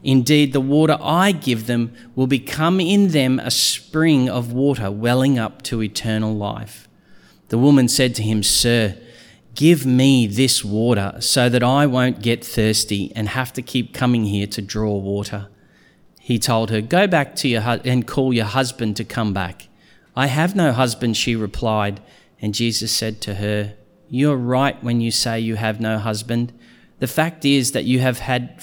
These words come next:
you've had five husbands, and the man you,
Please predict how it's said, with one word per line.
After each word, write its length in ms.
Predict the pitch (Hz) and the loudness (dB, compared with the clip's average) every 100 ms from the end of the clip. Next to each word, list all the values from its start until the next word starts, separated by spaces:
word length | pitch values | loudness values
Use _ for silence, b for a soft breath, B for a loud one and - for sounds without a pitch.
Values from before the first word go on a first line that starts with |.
| - | -4
you've 240 | 135 135 | 0 0
had 320 | 123 120 117 | 0 -4 -4
five 400 | - 131 139 143 | -4 -2 0 -2
husbands, 680 | - 113 104 107 104 101 - B B B B | -2 -6 -4 -4 -4 -4 -8 B B B B
and 120 | 131 | 4
the 60 | 135 135 | 6 6
man 240 | 139 156 160 | 6 4 4
you, 240 | 147 | 2